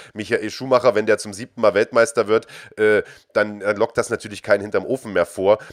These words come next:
Ähnlich war das bei mir auch. Ich bin ja gewissermaßen die Amanda Nunes des Tippspiels und, äh, dementsprechend hab ich gesagt, Komm, zum, zum Abschluss kriegt der Big Daddy, äh, noch mal einen großen Sieg, äh, damit er ruhig schlafen kann und nicht mehr ins Kissen weint.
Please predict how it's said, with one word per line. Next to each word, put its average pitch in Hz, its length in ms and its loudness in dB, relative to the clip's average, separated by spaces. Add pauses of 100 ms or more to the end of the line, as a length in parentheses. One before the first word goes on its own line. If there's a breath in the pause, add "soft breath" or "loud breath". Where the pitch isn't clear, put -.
(160 loud breath)
Ähnlich 127 380 -6
war 110 140 4
das 110 160 -2
bei 104 100 2
mir 104 180 2
auch. 113 140 2
Ich 107 120 -14
bin 113 120 -10
ja 104 80 0
gewissermaßen 101 600 -2
die 104 100 -8
Amanda 98 280 0
Nunes 110 320 -6
des - 120 -16
Tippspiels - 640 -10 (280 loud breath)
und, 98 440 -10
äh, 101 240 2
dementsprechend 101 600 -4
hab 95 60 -2
ich 95 80 -8
gesagt, 92 260 -4
Komm, 90 220 -4 (440 soft breath)
zum, 131 300 -8 (100)
zum 143 220 -8
Abschluss - 680 -4 (200 soft breath)
kriegt - 260 -8
der 120 120 4
Big 104 200 -6
Daddy, 107 320 0
äh, 98 240 -2
noch 107 160 -2
mal 110 120 2
einen 98 100 0
großen 101 320 -6
Sieg, 104 340 -12 (260 loud breath)
äh, 104 180 -2
damit 95 220 0
er 98 60 0
ruhig 87 180 -6
schlafen 82 320 -2
kann 71 240 -8 (120)
und 87 100 -12
nicht 85 140 -16
mehr 85 100 -4
ins 78 140 -10
Kissen 80 280 -18
weint. 62 280 -12